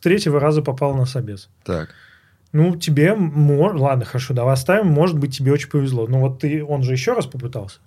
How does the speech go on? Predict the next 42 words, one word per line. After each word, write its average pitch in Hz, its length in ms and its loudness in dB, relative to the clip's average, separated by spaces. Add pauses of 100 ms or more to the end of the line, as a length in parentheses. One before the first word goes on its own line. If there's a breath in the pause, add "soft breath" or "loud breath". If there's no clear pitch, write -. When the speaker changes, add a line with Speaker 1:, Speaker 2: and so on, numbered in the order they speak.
(220)
Speaker 2:
Ага. 78 340 -10 (260)
А - 80 -6
тут - 140 -8
Speaker 1:
Э, 143 40 -8
Speaker 2:
знаешь, 143 260 -4
что - 120 -6
может, 80 300 -4
Speaker 1:
ну. 117 380 -4
Speaker 2:
куда 87 400 -4
выкрутить? - 600 -10 (100)
Speaker 1:
Очень 139 240 -4
везучий? 135 520 -6
Speaker 2:
Ну, - 60 -10
подожди, 131 420 2
раз 123 240 0
это, 120 220 -8
раз 143 180 -2
система 127 500 -2
работает 92 320 -2
вообще 95 220 -2
по-другому. 78 500 -4 (640)
Раз 87 320 -2
вот 90 160 -4
нет 92 280 0
такого, 78 280 -6
что - 160 -6
я 82 60 0
должен 78 240 -2
сначала 80 240 -4
заслужить, 85 480 -4
получить 92 240 -6
какую-то 82 200 -8
бумажку, 82 460 -2
которая 82 240 -2
Speaker 1:
Мгм. - 60 -4
Speaker 2:
подтверждает, 80 420 -4
что - 160 -8
я 80 220 0
достоин 78 440 -4
работы 82 360 -6
программистом. 80 580 -8 (1200 loud breath)
Я 127 480 -2